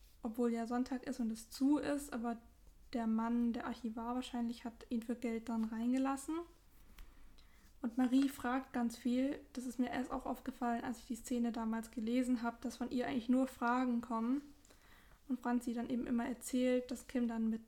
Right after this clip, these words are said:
rein ins Archiv ist, heimlich. Und Franzi hat den Mann dann weiter beschattet, als er weitergelaufen ist. Und dann kommt Kim eben angerannt,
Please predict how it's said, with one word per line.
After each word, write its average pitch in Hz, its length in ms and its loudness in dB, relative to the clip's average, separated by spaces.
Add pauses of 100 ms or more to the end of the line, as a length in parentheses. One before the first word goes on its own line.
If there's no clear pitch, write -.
(180)
rein 247 240 4
ins 262 220 -2
Archiv 247 460 -2
ist, 247 340 -4 (1160)
heimlich. 247 720 4
Und 240 160 2
Franzi 254 380 2
hat 240 420 -6 (220)
den 233 140 2
Mann 233 220 2
dann 226 160 0
weiter 233 240 0
beschattet, 294 800 -2
als 269 160 -2
er 262 100 0
weitergelaufen 254 720 0
ist. 254 400 -2 (760)
Und 247 120 4
dann 240 180 0
kommt 254 300 2
Kim 247 180 2
eben 226 160 0
angerannt, 254 720 0